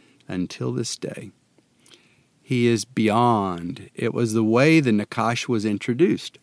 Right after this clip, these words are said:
He was said to be subtle and smooth beyond the other beasts. Now God says, "And you will also be cursed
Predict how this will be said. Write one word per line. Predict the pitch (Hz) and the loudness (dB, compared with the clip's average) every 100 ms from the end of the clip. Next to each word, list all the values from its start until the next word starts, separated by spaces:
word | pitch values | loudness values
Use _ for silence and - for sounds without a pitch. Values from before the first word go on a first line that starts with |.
| _ _ _ | _ _ _
He | - 117 | -2 0
was | 107 | 0
said | - 110 117 - | -2 -2 -2 -4
to | 110 | 0
be | 110 104 101 | 2 2 0
subtle | - 113 113 117 | -2 -2 0 0
and | 110 107 | 0 -2
smooth | - 101 113 110 101 | -2 0 2 2 -2
beyond | 101 90 98 104 98 80 82 80 | -4 -2 0 0 -2 -6 -10 -8
the | 87 | -6
other | 95 90 | -6 -6
beasts. | 82 113 110 - | -2 -2 -2 -4
Now | 95 | -8
God | 90 87 151 143 | -8 -4 -4 -4
says, | - 90 98 - _ - - - - | -8 -8 -10 -14 _ -20 -20 -20 -10
"And | - 120 117 | 0 4 4
you | 113 | 4
will | 98 90 | 2 0
also | 101 165 - 92 | 0 0 0 -6
be | 82 87 - | -6 -10 -10
cursed | - 175 123 - - - | -2 0 0 -4 -10 -12